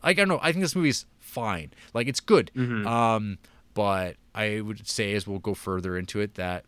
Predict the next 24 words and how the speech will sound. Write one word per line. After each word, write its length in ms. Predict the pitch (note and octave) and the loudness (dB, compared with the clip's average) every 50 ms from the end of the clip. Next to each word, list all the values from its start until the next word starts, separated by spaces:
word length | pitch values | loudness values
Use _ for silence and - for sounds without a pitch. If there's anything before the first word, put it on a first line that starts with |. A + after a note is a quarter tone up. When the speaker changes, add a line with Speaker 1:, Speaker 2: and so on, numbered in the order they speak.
| _ - F#2+ | _ -12 -10
Speaker 1:
uh, 560 | F2+ F2+ F2+ F2+ F2+ F2 F2 F2 F2 E2+ - | -8 -6 -6 -6 -6 -6 -6 -8 -8 -10 -10
I 80 | F#2+ G2+ | -12 -8
think 280 | - A2+ G#2 - - | -8 -8 -8 -8 -12
the 340 | - G2 F#2+ F#2 F#2 F#2 E2+ | -10 -8 -8 -6 -6 -6 -6
seventies 680 | - - F#2+ F#2 F#2+ A#2+ A#2 A2+ G#2+ G2+ F#2+ - - - _ | -8 -6 -8 -6 -6 -6 -4 -4 -4 -2 -2 -4 -4 -6 _
film, 460 | - - G2 G2 G2 G2 F#2+ F#2 F2 - _ _ _ _ _ _ _ - _ - | -10 -6 -4 -4 -2 -4 -4 -6 -8 -12 _ _ _ _ _ _ _ -20 _ -10
uh, 480 | F2 E2+ E2 E2+ E2 E2 D#2+ D#2+ D#2 D2+ _ - | -10 -8 -8 -8 -8 -8 -10 -10 -12 -14 _ -10
is, 360 | F2 F#2 F#2 E2 - - - - | -8 -8 -6 -8 -8 -12 -10 -10
like, 160 | F#2+ D#2 - - _ | -10 -10 -12 -18 _
better 280 | - F#2+ F2+ E2 D2+ - - _ _ _ _ _ | -4 -4 -4 -4 -6 -10 -10 _ _ _ _ _
in 320 | - F#2+ F2 E2+ E2+ F2 F2+ - - - | -12 -10 -8 -8 -8 -8 -10 -16 -20 -16
a 80 | F#2 F2 | -12 -6
lot 220 | F2+ G2 G2 F2+ | -4 0 0 0
of 60 | E2 | -2
ways. 320 | D#2 D2 D#2 - - - _ - | -2 -6 -10 -10 -12 -12 _ 0
Speaker 2:
Oh, 100 | - G#3 | 4 6
yeah. 200 | G#3 C3+ G#2+ G#2+ - _ _ _ _ _ _ - | 6 6 6 2 0 _ _ _ _ _ _ 0
Yeah, 180 | D3+ C3+ A#2 A2 | 4 4 6 6
we'll 200 | A2 C3 D3 C#3+ | 4 2 2 4
get 200 | B2 G#2+ - - | 2 0 0 0
there. 220 | F#2+ G2 G2 - | -4 -4 -4 0
Speaker 1:
Yeah. 120 | G#2+ G2 E2 - - - | 0 -2 -2 -2 -4 4
Speaker 2:
Um, 500 | B2 B2+ B2+ B2 A#2+ A2+ A2+ A2 G#2 - - - - _ - - - _ _ _ _ - - - - | 6 8 8 8 6 4 2 0 -2 -4 -10 -20 -20 _ -20 -20 -20 _ _ _ _ -18 -16 -12 0
so, 500 | - - F3 E3+ E3+ D#3+ D3 - - | 4 8 8 10 10 8 6 4 -2